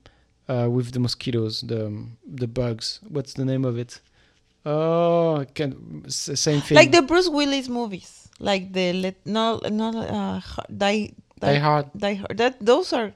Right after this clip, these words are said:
Speaker 2: classic movie, movies.
Speaker 1: Yeah, but for different reasons. Like Face Off.
Speaker 2: Yeah, but it's, it's a good, like, those movies, I like those. I like them
Speaker 1: The thing
Speaker 2: a
Speaker 1: with,
Speaker 2: lot.
Speaker 1: with Face Off is that you can find, y-, and you will recognize all the reasons why people don't like it,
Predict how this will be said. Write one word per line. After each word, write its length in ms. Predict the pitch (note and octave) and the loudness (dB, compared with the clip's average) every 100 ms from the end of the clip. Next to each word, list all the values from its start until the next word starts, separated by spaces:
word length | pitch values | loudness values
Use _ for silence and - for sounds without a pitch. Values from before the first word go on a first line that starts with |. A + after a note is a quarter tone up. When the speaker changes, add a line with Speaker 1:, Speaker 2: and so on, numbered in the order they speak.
| - | -10
Speaker 2:
classic 400 | G3 F#3 - F3+ | -8 -6 -8 -12
movie, 320 | D#3+ D#3+ D#3 - | -10 -10 -14 -14
movies. 420 | E3 - F3 - - | -16 -14 -18 -20 -6
Speaker 1:
Yeah, 200 | E3+ E3+ | 2 4
but 180 | C#3+ - | 2 2
for 160 | D#3+ | 0
different 360 | D3+ C#3+ C3+ A#2+ | 2 -2 -4 -4
reasons. 400 | C#3+ C#3 G#2+ - | -6 -6 -6 -2
Like 160 | C#3+ C#3 | -2 0
Face 320 | - F3+ - | 4 4 6
Off. 320 | E3+ G3 - - - - | 4 4 -4 -20 -16 4
Speaker 2:
Yeah, 180 | D4+ | 10
but 160 | E4 D#4+ | 12 12
it's, 220 | F4 F4 | 8 2
it's 220 | C#4+ D#4 | -4 2
a 80 | F#4 | 2
good, 260 | C4 D4+ - | 2 -4 2
like, 320 | B3+ A#3+ - - | 4 4 2 -20
those 380 | G#3 G#3+ C4 D4 | -2 0 0 -2
movies, 320 | C4+ B3+ A#3+ | -8 -8 -6
I 80 | G3 | -6
like 260 | F3+ F3 | -6 -8
those. 420 | - - - - - _ - | -10 -14 -14 -20 -20 _ -8
I 120 | F#2+ | -4
like 260 | G2+ F#3+ F#3 | -2 -4 -6
them 180 | D#3+ - | -12 -10
Speaker 1:
The 140 | D#3+ D#3 | -4 -2
thing 220 | A3 A3 | 0 0
Speaker 2:
a 0 | |
Speaker 1:
with, 100 | F3+ | 0
Speaker 2:
lot. 300 | E3+ D#3+ - | 0 -2 -4
Speaker 1:
with 220 | D#3+ D3 | 0 0
Face 400 | - - E3 - | 0 2 4 6
Off 420 | F#3+ A3 - - _ - | 4 4 -2 -20 _ -4
is 180 | D3 C3+ | -2 2
that 400 | D3 C#3 - - _ | 2 2 -2 -10 _
you 140 | D#3+ D#3+ | -6 -2
can 200 | F#3+ F3+ | 0 -2
find, 560 | - F3+ E3+ F3 E3+ _ - | 0 0 2 -2 -6 _ -12
y-, 220 | D3+ C#3+ E3+ | -10 -4 0
and 180 | D3+ | 2
you 120 | D#3+ A#3 | 4 2
will 220 | A#3 G3 | 4 4
recognize 580 | E3 D#3 D3+ D3+ D#3 - - | 2 2 2 2 0 -4 0
all 200 | F3 F#3 | 4 4
the 140 | F3 | 4
reasons 340 | D#3+ D#3+ D#3 C3+ | 0 0 -2 0
why 200 | D3 D#3 | 0 0
people 340 | D#3+ D3 D3 | -2 -2 -2
don't 260 | C3 A#2+ - | -2 -4 -2
like 220 | B2+ - | -2 -2
it, 220 | G3 - | -6 -8